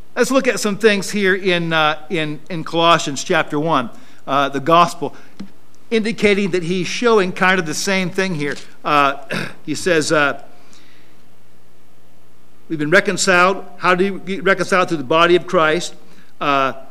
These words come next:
to pre-, present, prevent us holy, present us holy and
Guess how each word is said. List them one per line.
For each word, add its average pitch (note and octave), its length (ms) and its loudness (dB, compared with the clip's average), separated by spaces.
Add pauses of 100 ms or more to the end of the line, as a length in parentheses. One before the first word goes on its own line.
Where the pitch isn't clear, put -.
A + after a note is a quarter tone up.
(220)
to C3+ 180 -4
pre-, C#3+ 200 -6 (260)
present, F3 580 -4
prevent E3+ 300 2
us - 180 0
holy, F#3+ 640 2 (640)
present E3 300 0
us D3+ 160 0
holy F#3 500 2
and C3 220 -4